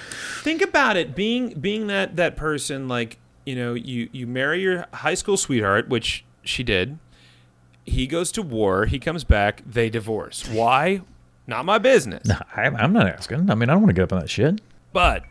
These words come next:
Speaker 1: imagine what that does to you because you're pregnant. You have a child. While he's in war.
Speaker 2: It's the fifties.
Speaker 1: He comes back, and they, they divorce. So now you got this kid.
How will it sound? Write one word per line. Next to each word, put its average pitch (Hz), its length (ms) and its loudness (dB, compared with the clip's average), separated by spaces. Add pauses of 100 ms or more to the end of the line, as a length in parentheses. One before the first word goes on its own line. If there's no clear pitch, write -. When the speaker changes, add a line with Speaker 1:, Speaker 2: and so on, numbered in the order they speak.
(180)
Speaker 1:
imagine 127 360 -4
what 120 100 -4
that 104 160 -4
does 131 220 0
to 117 80 -10
you 107 80 -4
because 104 280 -10
you're 110 100 -8
pregnant. - 420 -8 (180)
You 127 120 -6
have 120 100 -4
a - 20 -12
child. 120 400 -8 (320)
While 214 360 6
he's 220 260 -2
in 190 180 -2
war. 175 320 2
Speaker 2:
It's 156 160 6
the 151 80 0
fifties. - 480 4 (320)
Speaker 1:
He 170 80 -4
comes 127 260 -2
back, 110 440 0 (440)
and 123 160 -4
they, 110 260 -6 (100)
they 117 160 -6
divorce. 107 520 -6 (440)
So - 120 -2
now 185 220 4
you 147 180 2
got 117 200 2
this 110 180 -2
kid. - 260 -4